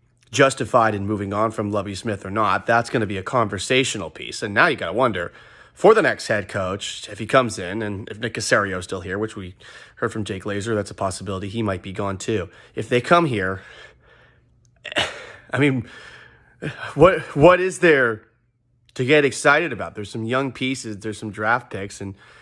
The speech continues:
maybe some candidate out there likes both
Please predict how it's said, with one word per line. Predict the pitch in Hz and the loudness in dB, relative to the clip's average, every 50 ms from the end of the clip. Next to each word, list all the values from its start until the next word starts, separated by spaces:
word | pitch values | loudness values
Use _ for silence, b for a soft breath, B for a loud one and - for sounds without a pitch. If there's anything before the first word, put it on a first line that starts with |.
| B B B | B B B
maybe | 113 127 156 185 180 170 147 147 156 147 143 131 | 0 2 2 2 2 0 -4 -4 -6 -10 -12 -12
some | - - 147 139 139 127 | -6 -2 -2 0 0 0
candidate | - 135 127 127 123 127 120 | 0 0 2 2 2 2 4
out | 113 117 117 - | 4 4 2 0
there | - 113 117 127 127 B B B B B B B - | 0 0 0 0 -2 B B B B B B B -2
likes | 123 120 117 110 - - - - - _ | 2 2 2 2 0 -6 -12 -14 -14 _
both | 117 107 95 - 131 143 147 135 113 92 - - - - _ | -16 -16 -2 4 6 6 6 6 4 0 -6 -14 -20 -20 _